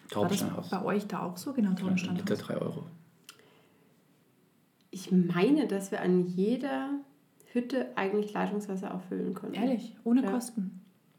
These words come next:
Speaker 3: Ja.
Speaker 1: Okay.
Speaker 2: Dann war's wahrscheinlich, war, waren die Hütten mit Bahn versorgt oder mit, mit irgendwie Transportschlitten?
Speaker 1: Vielleicht,
Speaker 3: Mhm,
Speaker 1: oder?
Speaker 3: höchstens mit so einer Material-, manche,
Speaker 2: Genau.
Speaker 3: manche wirklich nur mit so einer Materialseilbahn oder nur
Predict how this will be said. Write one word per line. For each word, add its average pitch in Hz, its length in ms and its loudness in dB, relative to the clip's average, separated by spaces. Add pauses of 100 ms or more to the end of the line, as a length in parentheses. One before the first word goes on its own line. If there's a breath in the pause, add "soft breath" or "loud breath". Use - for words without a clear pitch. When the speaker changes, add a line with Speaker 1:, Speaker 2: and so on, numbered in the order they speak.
(240)
Speaker 3:
Ja. 208 160 -6 (200)
Speaker 1:
Okay. 196 160 -4
Speaker 2:
Dann 113 140 2
war's 120 180 2
wahrscheinlich, 113 460 2 (120)
war, 120 240 4
waren 110 120 2
die 110 160 0
Hütten 123 180 -2
mit 107 120 2
Bahn 113 240 2
versorgt 156 480 -4
oder 117 120 -4
mit, 107 380 -6
mit 107 120 -8
irgendwie 113 480 0
Transportschlitten? - 960 -4
Speaker 1:
Vielleicht, - 300 -2
Speaker 3:
Mhm, 220 80 0
Speaker 1:
oder? 214 360 6
Speaker 3:
höchstens 247 400 4
mit 196 120 4
so 196 80 2
einer 190 160 6
Material-, 185 560 2
manche, 190 240 4
Speaker 2:
Genau. 104 160 6
Speaker 3:
manche 220 300 4
wirklich 220 220 2
nur 220 100 6
mit 214 100 4
so 208 100 0
einer 196 120 6
Materialseilbahn 233 1040 2
oder 196 120 2
nur 196 160 4